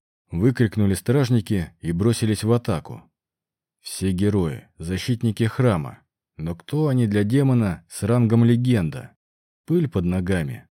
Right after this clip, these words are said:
Оттого его веселье заполнило стены зала. «Ох, а вот это точно было опасно для моей накидки!»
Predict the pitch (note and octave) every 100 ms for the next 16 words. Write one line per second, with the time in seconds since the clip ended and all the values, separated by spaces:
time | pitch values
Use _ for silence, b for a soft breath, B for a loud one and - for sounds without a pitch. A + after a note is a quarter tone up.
0 | _ _ _ _ D#2+ D2 - G2+ C#3+ C#3
1 | A#2+ A2 G#2 - C#3 B2 G#2 D#2 - _
2 | D#2+ D#2 F#2 - D#3 C#3+ C3 A2+ - B2+
3 | B2+ B2+ A#2+ A#2 D2 A#1 - _ _ _
4 | _ _ _ _ _ - C#3 F3 B2+ E2+
5 | C#2+ - _ C#2+ F2+ G#2+ D#3 E3 D#3+ F3+
6 | B2+ D#3+ D#3+ D#3+ C#3 C3 C#3+ G#2 G2+ F#2+
7 | A2 A#2 A#2 C3 C3+ A2 - C2+